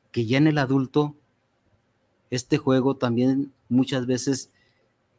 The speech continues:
se emplea para controlar la ansiedad, pero cuando no es, no se logra esa finalidad, el vuel-, el juego se puede volver compulsivo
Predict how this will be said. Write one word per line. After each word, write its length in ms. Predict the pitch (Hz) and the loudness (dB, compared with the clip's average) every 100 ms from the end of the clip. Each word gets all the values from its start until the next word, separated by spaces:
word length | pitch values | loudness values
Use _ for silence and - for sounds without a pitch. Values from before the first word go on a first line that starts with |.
| _ _ _ _ - | _ _ _ _ -10
se 240 | - 135 | -4 0
emplea 400 | 120 110 120 131 | 0 0 0 0
para 200 | 131 117 | 0 -2
controlar 440 | - 107 104 110 120 | -6 -8 -6 -4 -4
la 60 | |
ansiedad, 440 | 117 - 107 107 104 _ _ _ - | -4 -6 -8 -8 -12 _ _ _ -8
pero 200 | 117 107 | -6 -6
cuando 460 | - 117 113 110 | -6 -2 -2 0
no 280 | 113 131 147 | 2 4 4
es, 380 | 147 - - - _ _ _ _ _ _ _ _ _ - | 2 -2 -6 -12 _ _ _ _ _ _ _ _ _ 0
no 140 | 127 | 0
se 180 | - 147 | 4 4
logra 300 | 135 139 143 | 4 2 2
esa 160 | 143 | 0
finalidad, 680 | 135 127 117 110 117 135 147 - _ _ _ _ _ _ _ _ | -2 0 0 0 0 0 -2 -8 _ _ _ _ _ _ _ _
el 200 | 123 117 | -6 -2
vuel-, 260 | 113 139 143 | 0 0 0
el 120 | 123 | -4
juego 260 | 113 131 139 | 0 0 0
se 120 | 123 | -2
puede 360 | - 127 123 120 | 0 0 2 0
volver 440 | 113 110 123 123 | 0 0 -2 -4
compulsivo 1080 | 123 113 110 107 98 - 143 143 160 165 | -4 -4 -4 -10 -8 -2 -2 0 -4 -6